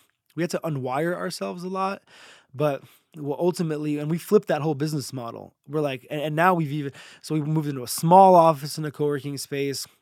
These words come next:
Our overhead was, like, basically nothing compared to what it was. You know, <clears throat> we didn't, we had a lot of equipment in the last company, but we had to start over with all the equipment. So we were starting from scratch to a large degree. We brought over a few clients,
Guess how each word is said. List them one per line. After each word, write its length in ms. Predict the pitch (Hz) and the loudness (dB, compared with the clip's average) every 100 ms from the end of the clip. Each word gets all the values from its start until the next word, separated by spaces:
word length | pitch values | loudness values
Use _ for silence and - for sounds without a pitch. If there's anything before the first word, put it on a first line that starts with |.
| - | -20
Our 80 | 117 | -8
overhead 440 | 175 160 151 143 139 | -4 -2 -2 -4 -8
was, 160 | 123 | -10
like, 140 | 110 - | -12 -8
basically 320 | 151 139 123 | -8 -6 -8
nothing 440 | 127 151 151 135 | -2 -2 -2 -6
compared 280 | 120 117 127 | -8 -8 -8
to 60 | 123 | -6
what 180 | 120 120 | -8 -8
it 100 | 110 | -10
was. 480 | 104 101 110 135 - - - - _ | -12 -12 -12 -14 -18 -20 -20 -20 _
You 160 | 139 139 | -10 -8
know, 280 | 127 123 - | -6 -8 -6
<clears throat> 40 | |
we 280 | 190 180 156 | -2 -2 0
didn't, 360 | 185 180 156 160 | 0 -2 -6 -8
we 100 | 151 | -4
had 120 | 175 | -2
a 40 | |
lot 140 | 170 156 | 0 -2
of 60 | |
equipment 360 | 127 - 165 170 | -4 -12 -8 -8
in 60 | 170 | -8
the 60 | |
last 220 | 170 165 | -8 -8
company, 320 | - 165 156 160 | -8 -8 -6 -6
but 80 | |
we 80 | 131 | -6
had 60 | 113 | -8
to 60 | |
start 240 | 113 139 - | -6 -8 -6
over 400 | 123 135 147 135 | -8 -4 -4 -4
with 180 | 123 - | -8 -8
all 200 | 127 120 | -8 -8
the 120 | - | -14
equipment. 560 | - 156 160 165 160 - - - | -14 -12 -6 -6 -6 -14 -20 -20
So 140 | - 156 | -8 -6
we 60 | |
were 40 | 220 | -2
starting 280 | 240 214 | 0 0
from 160 | 156 127 | -2 -10
scratch 560 | - 151 151 156 - - | -8 -4 -4 -6 -12 -12
to 120 | 143 | -8
a 20 | |
large 280 | 135 143 117 | -4 -6 -6
degree. 400 | 127 123 143 143 | -12 -8 -6 -6
We 140 | 143 | -8
brought 280 | 123 139 139 | -8 -6 -4
over 200 | 143 123 | -6 -8
a 60 | 113 | -8
few 260 | 170 185 | -4 -4
clients, 720 | - 165 160 156 151 151 - | -4 -6 -4 -4 -6 -8 -12